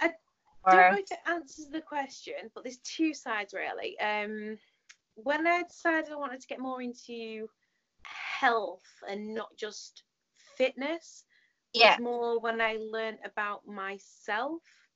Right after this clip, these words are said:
Speaker 1: because I used fitness and being fit in the gym as an excuse a lot of the time, or I used
Speaker 2: Okay.
Speaker 1: it as an escape from any actual, uh, emotional issues that I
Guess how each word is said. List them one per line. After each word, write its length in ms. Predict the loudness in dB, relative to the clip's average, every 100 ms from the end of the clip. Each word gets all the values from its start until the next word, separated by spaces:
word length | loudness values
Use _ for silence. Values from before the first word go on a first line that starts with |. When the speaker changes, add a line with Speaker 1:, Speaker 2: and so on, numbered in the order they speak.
| _ _ _ _ _ _ _
Speaker 1:
because 300 | -6 -4 -8
I 160 | -6
used 520 | -4 -4 -6 -8 -14 -16 -4
fitness 560 | -4 -2 -6 -6 -8 -10
and 120 | -8
being 240 | -6 -8
fit 360 | -10 -4 -4 -2
in 120 | -6 -6
the 100 | -8
gym 500 | -4 0 2 0 -8 _ -20 -20 _ 0
as 840 | 4 4 2 -2 -10 -20 -20 -20 _ _ _ _
an 120 | -8
excuse 920 | -8 -10 -18 -20 -20 _ -8 -8 -10 -10
a 40 |
lot 140 | -6 -6
of 100 | -6
the 100 | -10
time, 460 | -6 -4 -4 -4 -10 -6
or 220 | -4 -2
I 60 | -4
used 380 | -4 -4 4
Speaker 2:
Okay. 80 | 4
Speaker 1:
it 40 | 4
as 260 | -4 -6
an 120 | -8
escape 680 | -8 -10 -20 -14 -8 -6 -8 -14 -10
from 400 | -6 -6 -8 -10 _ _ -6
any 440 | -4 -2 -4 -6 -4
actual, 720 | -6 -6 -10 -8 -6 -6 -8 -8
uh, 400 | -6 -4 -4 -6
emotional 840 | -4 -2 -4 -4 -12 -10 -10 -10 -10
issues 420 | -10 -8 -6 -8 -6
that 120 | -4
I 160 | -4